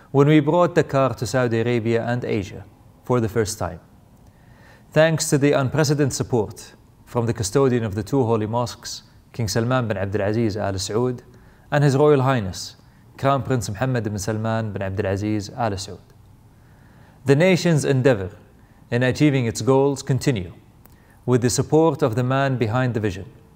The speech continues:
His Royal Highness, Prince Mohammed bin Salman bin Abdulaziz, who made the dream of Saudi Arabia hosting major international events such as Dakar Rally a reality.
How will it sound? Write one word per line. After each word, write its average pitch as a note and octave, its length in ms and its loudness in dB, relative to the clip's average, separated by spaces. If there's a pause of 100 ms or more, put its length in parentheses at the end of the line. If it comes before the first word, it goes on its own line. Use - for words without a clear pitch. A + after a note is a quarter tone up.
(180)
His A2 160 -2
Royal A#2 240 4
Highness, C#3 460 -2 (480)
Prince A#2 300 -2
Mohammed B2 320 0
bin G#2+ 120 -4
Salman A2 440 -2
bin F#2+ 80 -4
Abdulaziz, G2 680 -2 (500)
who D3+ 140 4
made F3 240 4
the D#3 100 4
dream D#3+ 440 2
of C3+ 180 0
Saudi C#3 360 2
Arabia C3 400 2
hosting B2 420 0
major B2+ 320 0
international A2 680 -4
events A#2 480 -4 (240)
such F3+ 300 -2
as A#2 160 2
Dakar A2 360 0
Rally A2+ 440 -2 (500)
a A#2 100 2
reality. G2+ 460 -2